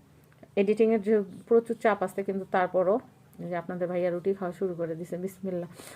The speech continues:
আমার খিদা বেশি লাগছে। তো যাই হোক, তো সবাই ভালো থাকবেন, আমাদের জন্য দোয়া করবেন। কালকে শুক্রবার, কালকে বাসায় থাকবো, তখন একটু ভালো মন্দ রান্না করার চেষ্টা করব। তো এখনকার মতো বিদায়। আর আমি আরে, আবারও বলতেছি, আর কিন্তু বলবেন না।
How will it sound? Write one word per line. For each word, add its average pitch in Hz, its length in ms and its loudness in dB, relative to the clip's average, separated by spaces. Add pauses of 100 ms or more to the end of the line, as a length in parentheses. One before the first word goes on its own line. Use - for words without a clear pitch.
(220)
আমার 262 280 12
খিদা 262 340 8
বেশি 233 320 8
লাগছে। 196 500 4 (560)
তো 208 100 2
যাই 208 200 6
হোক, 240 480 6 (580)
তো 226 100 6
সবাই 247 280 10
ভালো 226 260 8
থাকবেন, 226 320 4
আমাদের 214 220 2
জন্য 220 160 2
দোয়া 226 180 6
করবেন। 240 220 4
কালকে 233 280 2
শুক্রবার, 240 520 8
কালকে 220 220 2
বাসায় 208 300 4
থাকবো, 208 360 2
তখন 214 280 2
একটু 202 160 0
ভালো 190 200 2
মন্দ 202 180 2
রান্না 185 300 0
করার 190 180 2
চেষ্টা 214 320 -4
করব। 202 300 0 (840)
তো 170 320 4 (360)
এখনকার 220 400 6
মতো 226 200 4
বিদায়। 226 400 6 (520)
আর 185 220 6 (100)
আমি 240 160 6
আরে, 269 220 10
আবারও 311 400 12
বলতেছি, 277 520 6
আর 233 260 6
কিন্তু 294 280 6
বলবেন 262 340 12
না। 202 120 6